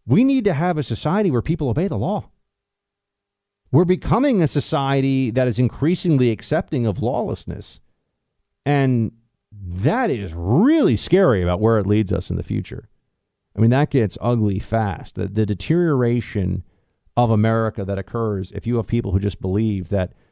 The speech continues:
the law is only the law if they're gonna get caught and punished in a big way, and that's probably not gonna happen. Things get really bad if that continues on. And I do think this is an outgrowth of the, the same insanity we saw back in, like, the nineteen seventies,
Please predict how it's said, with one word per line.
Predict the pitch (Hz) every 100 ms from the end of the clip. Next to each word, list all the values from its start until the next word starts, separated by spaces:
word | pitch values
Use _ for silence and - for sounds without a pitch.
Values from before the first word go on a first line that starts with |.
| _
the | 107
law | 120 120
is | 123
only | 113 110
the |
law | 98 107 107
if | -
they're | 110
gonna | 101
get | 92 85
caught | - 110 98 -
and | 92 -
punished | 127 110 -
in | 101
a |
big | 80 110
way, | 95 107 101
and | 87
that's | 101
probably | - 113 107
not | 98 95
gonna | 101 92
happen. | 101 107 139 156 - _ _ _ _ _ _ _ _ _ _
Things | 117 131
get | 113 95
really | 110 127 110 98
bad | 82 82 - - - _ _ -
if | 90
that | 92 85
continues | - 87 90 90 82
on. | 98 92 87
And | 107
I | 107
do | 113
think | 139 151
this | 120 -
is | 101
an | 98
outgrowth | 95 127 - 104 92 92
of | 92 85
the, | 87 95 87 - _ _ _ _ _
the | 107
same | - 147 160 175
insanity | 131 107 160 190 123
we | 104
saw | 98 117 92
back | 107 113 113
in, | 107
like, | 98 92
the | 90
nineteen | 107 117 113
seventies, | 95 110 104 107 110 104